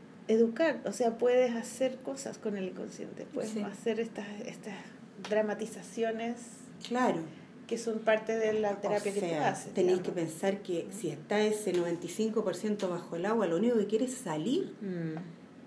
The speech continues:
Speaker 2: ¿Me entiendes? Entonces, eh, ¿cómo hacerlo salir? Una forma es esta terapia, o sea,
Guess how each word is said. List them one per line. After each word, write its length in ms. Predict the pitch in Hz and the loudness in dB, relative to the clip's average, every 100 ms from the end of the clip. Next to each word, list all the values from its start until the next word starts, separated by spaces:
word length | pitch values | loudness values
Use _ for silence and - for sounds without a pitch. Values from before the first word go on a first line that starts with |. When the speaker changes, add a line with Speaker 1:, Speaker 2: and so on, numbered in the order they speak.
| - - 208 | -20 -12 -4
Speaker 2:
¿Me 60 | |
entiendes? 640 | 175 190 208 233 277 - - | -2 0 2 2 2 -2 -4
Entonces, 680 | 202 220 214 - 214 202 202 - - - - - - 190 | -2 -2 -2 0 0 0 -2 -10 -18 -20 -20 -18 -10 -2
eh, 520 | 185 180 175 175 - - - | 0 2 0 -2 -6 -12 0
¿cómo 380 | 262 269 320 320 | 8 8 10 6
hacerlo 440 | - 277 285 294 | 4 6 6 6
salir? 560 | 285 269 247 302 403 - - - - - - | 4 0 4 4 4 0 -10 -18 -20 -20 2
Una 240 | 247 269 | 6 8
forma 420 | 277 277 302 330 330 | 6 4 6 6 4
es 80 | 320 | 2
esta 160 | - 302 | 2 0
terapia, 440 | 302 359 247 220 | 2 2 2 2
o 40 | 208 | 0
sea, 300 | - 214 | -2 -2